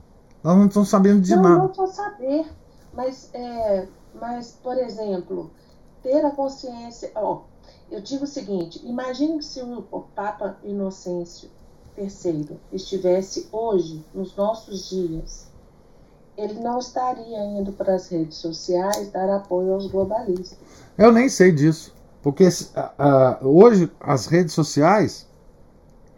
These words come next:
Speaker 1: é, eu não sei se nasceria um Inocêncio terceiro,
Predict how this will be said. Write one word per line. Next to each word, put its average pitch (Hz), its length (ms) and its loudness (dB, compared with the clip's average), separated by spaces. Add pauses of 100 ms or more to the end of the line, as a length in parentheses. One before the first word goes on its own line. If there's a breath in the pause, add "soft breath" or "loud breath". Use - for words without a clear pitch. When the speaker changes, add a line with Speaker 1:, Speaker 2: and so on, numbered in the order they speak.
(600 soft breath)
Speaker 1:
é, 120 720 2 (1800)
eu 175 100 6
não 196 120 10
sei 226 220 4
se 160 480 4 (840 soft breath)
nasceria 214 720 6
um 202 220 4
Inocêncio 175 580 4
terceiro, 160 760 2